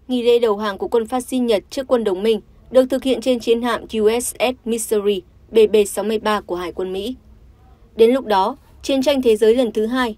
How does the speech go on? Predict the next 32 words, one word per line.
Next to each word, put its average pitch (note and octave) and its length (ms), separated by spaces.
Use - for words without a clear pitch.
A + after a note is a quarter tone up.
một B3 60
nghìn A#3+ 220
chín A#3+ 200
trăm B3 240
ba A3+ 120
mươi A3 140
chín, G#3+ 320
một G#3+ 100
nghìn F#3+ 200
chín F3+ 200
trăm F#3+ 220
bốn F3+ 160
mươi G#3+ 80
lăm F#3 180
kết G3+ 180
thúc. A#3 160
Cũng A#3 180
trong A3+ 180
ngày G3 120
này, F3+ 260
tại B3+ 140
quảng A#3+ 200
trường A3 220
Ba B3 120
Đình, G#3+ 180
Hà F#3 100
Nội, F#3 220
Chủ G#3+ 160
tịch G#3 160
Hồ F#3+ 120
Chí G#3+ 160
Minh A3+ 220